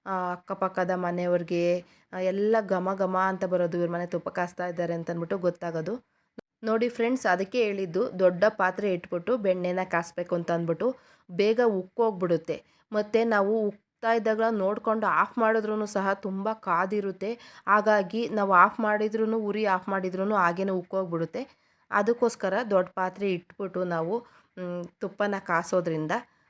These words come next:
ಉಕ್-, ಉಕ್ಕೋ ಅವಶ್ಯಕತೆನೂ ಇರೋದಿಲ್ಲ. ನೋಡ್ಕೊತಾ ಇರಬೇಕಾಗುತ್ತೆ. ಮತ್ತೆ ಮಧ್ಯದಲ್ಲಿ ಕೈ ಆಡಿಸ್ತಾ ಇರಬೇಕು. ಆ, ಇದ್ರೊಳಗಡೆ ಎಲ್ಲನ, ಮ್, ಒಂದ್ ಸ್ವಲ್ಪ ಕೆನೆ ಎಲ್ಲ ಹಾಗೇನೆ ಉಳ್ದಿದ್ರೆ, ನಾವು ಯಾವಾಗಲೇ ಆಗಲಿ ತುಪ್ಪ ಕಾಸ್ತಿರ್ತೀವಲ್ಲ, ಆ ಗಷ್ಟ ಎಲ್ಲ ಕೆಳಗಡೆ ಕೂತ್ಕೊಳ್ಳುತ್ತಲ್ಲ, ಆವಾಗ ತಳ ಒತ್ಬಿಡುತ್ತೆ.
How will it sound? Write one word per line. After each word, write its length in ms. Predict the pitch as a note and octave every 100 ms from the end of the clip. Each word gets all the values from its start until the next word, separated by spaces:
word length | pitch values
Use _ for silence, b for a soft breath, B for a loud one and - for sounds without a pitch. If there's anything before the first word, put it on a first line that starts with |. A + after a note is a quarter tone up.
| _
ಉಕ್-, 220 | F#3+ F#3 -
ಉಕ್ಕೋ 300 | A3 - A#3
ಅವಶ್ಯಕತೆನೂ 760 | A3 F3 F#3 F#3+ F#3 F3+ F3+ F#3+
ಇರೋದಿಲ್ಲ. 400 | F3 E3+ E3 F3 A3
ನೋಡ್ಕೊತಾ 540 | F#3+ F3+ F3+ F3+ F3 F3
ಇರಬೇಕಾಗುತ್ತೆ. 600 | E3 E3 E3 D#3+ E3 A3
ಮತ್ತೆ 320 | G3 F3 G#3
ಮಧ್ಯದಲ್ಲಿ 720 | G3 E3+ D#3 G3 F3 E3 G3+
ಕೈ 240 | G#3 E3+
ಆಡಿಸ್ತಾ 400 | E3+ E3+ E3+ E3+
ಇರಬೇಕು. 440 | E3+ E3 E3 A3+ B3 b b _
ಆ, 40 | F#3
ಇದ್ರೊಳಗಡೆ 680 | F#3 F#3 F3 F#3 F#3 F3+
ಎಲ್ಲನ, 300 | F#3 F3+ F3 F#3 F#3 _ -
ಮ್, 40 |
ಒಂದ್ 260 | F3+ F3 F3
ಸ್ವಲ್ಪ 180 | F#3
ಕೆನೆ 440 | F#3 F3+ F#3 F3 G3+
ಎಲ್ಲ 200 | G3 G3
ಹಾಗೇನೆ 420 | F#3+ E3+ E3+ F#3+
ಉಳ್ದಿದ್ರೆ, 640 | G3 F3+ F3 F3+ F3 F3+ F#3 b b -
ನಾವು 160 | G3
ಯಾವಾಗಲೇ 840 | G3+ F3+ F#3 G3+ G#3+ A3 A3 G#3 A3
ಆಗಲಿ 240 | G#3 G3+
ತುಪ್ಪ 300 | G#3+ F#3+ -
ಕಾಸ್ತಿರ್ತೀವಲ್ಲ, 720 | G3+ F#3+ F#3+ G3 F#3 F#3 F3+ G3
ಆ 20 |
ಗಷ್ಟ 300 | F3+ F3+ -
ಎಲ್ಲ 200 | F#3+ F#3
ಕೆಳಗಡೆ 760 | F#3 E3 E3+ F3+ G#3 - - _ F#3+
ಕೂತ್ಕೊಳ್ಳುತ್ತಲ್ಲ, 760 | - A#3 A#3+ A3+ G3+ G3 F#3+
ಆವಾಗ 300 | G#3 F#3 F#3
ತಳ 280 | G3 G3+ F3+
ಒತ್ಬಿಡುತ್ತೆ. 800 | F#3 F#3 F#3 - F3 E3+ G#3+ -